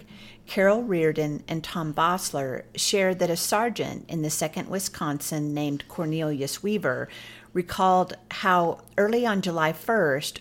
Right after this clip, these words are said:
quote, "We had not been long upon the march before Sergeant Joseph Williams of my company came forward and fell in alongside of me at the head of the column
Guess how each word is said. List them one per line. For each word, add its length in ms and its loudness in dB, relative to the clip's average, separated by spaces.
quote, 480 4
"We 100 4
had 140 6
not 260 0
been 200 2
long 320 4
upon 320 -2
the 60 0
march 560 0
before 320 0
Sergeant 540 0
Joseph 460 0
Williams 500 2
of 140 -8
my 120 -4
company 840 -4
came 280 0
forward 420 4
and 180 -2
fell 380 2
in 240 -2
alongside 720 0
of 100 -8
me 300 -4
at 120 -10
the 80 -2
head 180 2
of 80 0
the 80 -8
column 600 2